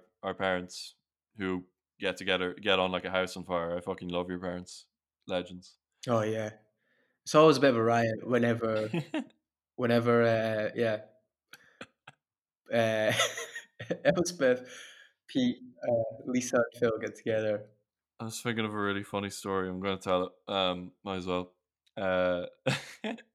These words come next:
Speaker 1: we were over at your house. Last time I was at your house, it was for New Year's Eve, or, like, the days leading up to New Year's Eve, and we were all
Speaker 2: Hogmanay.
Speaker 1: Yeah, we were all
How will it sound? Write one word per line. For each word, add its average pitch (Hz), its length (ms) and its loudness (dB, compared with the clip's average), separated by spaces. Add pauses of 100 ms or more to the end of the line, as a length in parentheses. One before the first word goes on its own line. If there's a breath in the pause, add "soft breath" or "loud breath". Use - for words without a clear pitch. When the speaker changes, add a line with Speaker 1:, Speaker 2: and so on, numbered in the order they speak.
(800 loud breath)
Speaker 1:
we 110 120 -2
were 110 120 4
over 107 320 2
at 101 80 -8
your 107 180 2
house. 101 460 2 (180)
Last 156 260 6
time 151 140 6
I 135 40 6
was 123 120 2
at 131 160 8
your 107 140 -2
house, 92 460 -6
it 104 60 -12
was 95 440 -10 (580)
for 98 140 -8
New 98 140 -4
Year's 98 280 -4
Eve, 92 360 -4 (680)
or, 101 160 -4
like, 95 180 -4 (180)
the 95 180 -12 (140)
days 98 260 -4
leading 98 200 -6
up 98 140 -6
to 98 100 -14
New 92 80 -6
Year's 92 200 -8
Eve, 92 200 -6 (640)
and 98 120 -12
we 104 120 -4
were 104 140 2
all 101 500 2 (220)
Speaker 2:
Hogmanay. 117 580 2 (840)
Speaker 1:
Yeah, 117 200 6
we 110 160 2
were 110 140 4
all 113 440 4